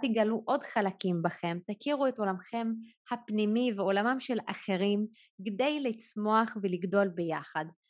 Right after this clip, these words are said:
מסע למנהיגות שפותחת את כל הערוצים, את הלב, את המוח ואת הגוף, והרבה יותר מעבר לכך, את הנשמה שלכם. ומאחלת לנו להמשיך לצעוד יחד במסע הזה בהתרגשות, אז שתהיה לכם האזנה נעימה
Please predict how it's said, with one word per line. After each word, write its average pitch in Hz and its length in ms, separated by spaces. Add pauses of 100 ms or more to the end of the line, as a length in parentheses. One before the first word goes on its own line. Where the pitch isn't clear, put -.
(220)
מסע 220 280 (100)
למנהיגות 220 600
שפותחת 220 720 (140)
את - 160
כל 247 220
הערוצים, 170 680
את - 60
הלב, 196 380
את 202 160
המוח 190 500
ואת 180 180
הגוף, 202 340 (420)
והרבה 240 440
יותר 220 380
מעבר 165 460
לכך, 165 380 (100)
את 269 140
הנשמה 185 560
שלכם. 165 500 (520)
ומאחלת 208 600
לנו 220 240
להמשיך 180 600
לצעוד 185 640
יחד 170 400 (380)
במסע 208 440
הזה 220 240
בהתרגשות, 185 880 (440)
אז 214 140
שתהיה 220 360
לכם 269 280
האזנה 196 440
נעימה 190 480